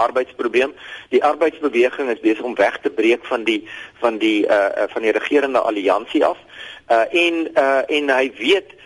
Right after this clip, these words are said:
dat die mense, uh, uh, kla oor dienste, vakke van die r-, van staatskant af. Uh, en hulle kyk na die regering en sê, "Julle het aan ons beloftes gemaak, julle hou nie by die beloftes nie." En, uh, en dit is vir meneer Mantashe 'n groot probleem en nou wil hy iemand anders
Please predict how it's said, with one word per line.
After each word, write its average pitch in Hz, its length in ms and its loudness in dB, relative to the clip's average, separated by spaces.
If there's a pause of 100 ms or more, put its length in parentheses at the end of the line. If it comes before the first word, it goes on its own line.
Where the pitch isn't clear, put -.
(140)
dat 123 120 2
die 127 100 -2
mense, 135 360 0
uh, 131 500 2
uh, 120 380 -4
kla 143 280 2
oor 123 260 -2
dienste, 143 560 -2
vakke 135 460 0
van 127 140 -2
die 123 140 -2 (140)
r-, 113 160 0 (160)
van 123 180 0
staatskant 135 600 -2
af. 127 160 0 (480)
Uh, 120 220 4
en 160 320 0
hulle 131 240 2
kyk 208 300 -2
na 254 80 0
die 226 100 2
regering 135 540 0
en 123 100 -6
sê, 139 240 0 (240)
"Julle 160 160 4
het 233 100 0
aan 220 120 2
ons 190 120 -2
beloftes 143 480 0
gemaak, 113 420 0
julle 120 160 2
hou 117 240 4
nie 156 120 -4
by 139 100 2
die 123 100 -10
beloftes 107 560 0
nie." 113 180 -6 (240)
En, 139 220 2 (120)
uh, 120 360 2
en 120 120 -6
dit 117 180 0
is 120 80 0 (120)
vir 117 120 0
meneer 110 220 0
Mantashe 107 400 0
'n 101 40 -12
groot 131 200 0
probleem 104 380 -2
en 110 100 -2
nou 104 140 2
wil 110 100 2
hy 104 260 2
iemand 101 260 -4
anders 104 200 -2